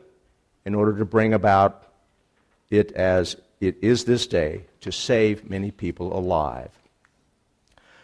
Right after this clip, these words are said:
When God's kingdom comes,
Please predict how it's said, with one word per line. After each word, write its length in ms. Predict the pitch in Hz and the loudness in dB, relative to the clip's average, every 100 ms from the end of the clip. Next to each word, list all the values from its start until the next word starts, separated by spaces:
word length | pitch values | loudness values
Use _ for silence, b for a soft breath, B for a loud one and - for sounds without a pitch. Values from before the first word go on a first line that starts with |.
| b b | b b
When 220 | 107 107 | -2 -2
God's 540 | 113 120 160 165 - - - | 2 2 2 0 -6 -18 -14
kingdom 640 | - 139 143 117 110 101 | -6 -4 -4 -4 -2 -4
comes, 800 | - - 113 98 92 90 - | -6 -6 -2 -2 -4 -8 -12